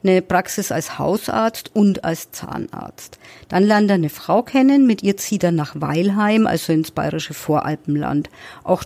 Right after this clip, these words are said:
dort kauft er zwei Praxen, gründet noch ein Labor, also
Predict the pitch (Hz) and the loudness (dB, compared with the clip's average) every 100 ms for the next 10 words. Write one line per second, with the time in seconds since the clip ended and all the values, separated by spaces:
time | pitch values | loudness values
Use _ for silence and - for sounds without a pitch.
0 | _ 208 269 302 - 147 143 156 147 - | _ 4 4 2 -2 -4 -4 -8 -8 -6
1 | 143 147 - - - - 247 302 - - | -6 -6 -6 -8 -8 -2 0 0 -6 -12
2 | - 208 214 208 202 180 185 165 147 - | 0 4 4 4 2 0 2 -2 -2 -2
3 | 156 220 - 170 | 2 2 2 -2